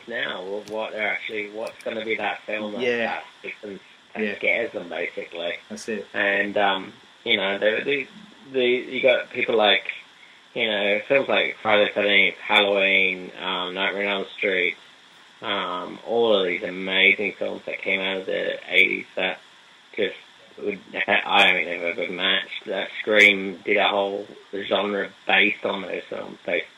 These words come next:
Speaker 2: Yeah, oh, yeah, yeah.
Speaker 1: film series based on those films.
Speaker 2: Well, that's it.
Speaker 1: Uh,
Speaker 2: And even, even Scream is a nod to that. You know, it's a,
Speaker 1: Mm.
Speaker 2: it was a massive nod to that. And, you know, interestingly, you know, by Wes Craven himself, who, you know,
Speaker 1: Yeah.
Speaker 2: was one of the
Speaker 1: <laughs>
Speaker 2: auteurs of the original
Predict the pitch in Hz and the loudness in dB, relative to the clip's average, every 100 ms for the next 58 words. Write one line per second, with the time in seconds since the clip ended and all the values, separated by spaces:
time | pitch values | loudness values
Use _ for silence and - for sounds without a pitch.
0 | - - - 165 202 311 135 135 151 127 | -20 -20 -16 0 2 4 2 2 0 0
1 | 139 139 107 104 - 104 98 - 104 - | -2 2 2 0 -2 0 -2 -2 -4 -4
2 | - 107 101 - 120 117 92 - 139 165 | -2 -4 -4 -6 -6 -6 -10 -12 -6 -2
3 | 175 - 151 - 104 135 170 175 156 143 | -2 -2 -6 -6 -6 -4 0 0 -2 -2
4 | 170 156 135 - 147 151 135 120 110 110 | 0 0 -4 -6 -4 -2 -2 -4 -4 -4
5 | 117 113 107 - 135 123 104 87 - 107 | -2 -4 -6 -6 -2 -2 -2 -6 -8 -12
6 | 95 92 95 - 127 131 131 104 107 101 | -10 -10 -10 -6 -2 2 2 2 -2 -4
7 | 107 113 110 - 101 92 90 - 104 107 | -4 -2 -4 -6 -6 -6 -10 -12 -8 -6
8 | 101 - 98 98 113 110 107 113 92 98 | -6 -10 -12 -8 -4 -2 -2 -4 -6 -8
9 | 107 117 107 113 - 101 95 90 - - | -6 -6 -4 -4 -6 -10 -12 -16 -20 -20
10 | - - - - 110 101 92 104 98 101 | -20 -20 -20 -10 -4 -4 -2 0 2 0
11 | 98 - 117 104 98 92 - 107 90 - | -2 2 2 2 -4 -6 -2 0 -2 -6
12 | 98 95 92 - 104 95 92 117 110 104 | -8 -8 -10 -10 -10 -2 2 4 4 2
13 | 107 107 131 104 107 107 110 - 120 117 | 2 2 2 0 0 0 -2 0 2 2
14 | 107 104 98 107 104 110 104 101 | 2 0 -2 0 0 0 -2 -8